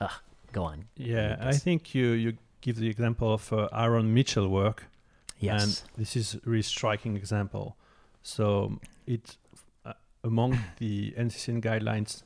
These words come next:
Speaker 2: experts, eighty-four percent
Speaker 1: Had a conflict
Speaker 2: had a
Speaker 1: and,
Speaker 2: conflict,
Speaker 1: and
Speaker 2: and the
Speaker 1: then
Speaker 2: average number is
Speaker 1: ten grand or higher.
Speaker 2: ten grand or
Speaker 1: Yeah,
Speaker 2: higher.
Speaker 1: yeah, yeah.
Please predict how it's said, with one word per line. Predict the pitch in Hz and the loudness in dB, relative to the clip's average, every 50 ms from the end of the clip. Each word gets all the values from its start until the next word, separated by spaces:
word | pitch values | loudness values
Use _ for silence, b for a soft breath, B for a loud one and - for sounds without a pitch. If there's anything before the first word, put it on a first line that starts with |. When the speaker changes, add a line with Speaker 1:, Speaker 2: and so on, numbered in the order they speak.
| - - | -16 -14
Speaker 2:
experts, | 110 - - - - 113 113 113 - - - B B B B B B B B B B B - | -12 -10 -10 -6 -2 -2 -2 -2 -4 -8 -14 B B B B B B B B B B B -4
eighty-four | 127 127 123 - 113 - - - - - 123 120 120 113 | -2 -2 -2 -4 -8 -12 -10 -6 -2 0 0 2 0 -2
percent | - - 113 113 - - 107 107 107 - - _ _ _ _ | -2 -2 -2 -2 -2 -4 -4 -4 -6 -8 -14 _ _ _ _
Speaker 1:
Had | - - 101 | -8 -4 -4
a | 98 | -4
conflict | - - 101 95 90 87 - 92 90 - | -2 0 0 0 0 0 0 -2 -2 0
Speaker 2:
had | - 110 | 0 0
a | 107 | 2
Speaker 1:
and, | - | 2
Speaker 2:
conflict, | 107 107 104 107 107 101 - - | 2 2 2 4 2 2 2 4
Speaker 1:
and | - 117 | 6 6
Speaker 2:
and | 107 | 6
the | 107 113 117 | 8 8 8
Speaker 1:
then | 117 127 | 8 8
Speaker 2:
average | 127 120 135 131 131 120 113 | 8 8 6 6 6 4 2
number | 139 131 127 123 127 131 127 - | 0 2 2 2 2 2 0 0
is | - 117 123 123 - | 0 0 0 0 0
Speaker 1:
ten | - - 127 110 101 | 0 2 2 2 2
grand | 90 95 92 90 85 85 | 0 -2 -4 -4 -4 -4
or | 87 | -4
higher. | 85 92 90 82 - | -4 -4 -4 0 2
Speaker 2:
ten | 143 123 110 110 | 2 2 2 2
grand | 101 110 107 104 101 - | 0 0 -2 -2 -2 -4
or | 101 | -6
Speaker 1:
Yeah, | 101 | -6
Speaker 2:
higher. | 104 107 110 110 | -6 -8 -8 -8
Speaker 1:
yeah, | - 82 80 57 52 | -8 -6 -6 -6 -8
yeah. | - - 110 | -10 -12 -14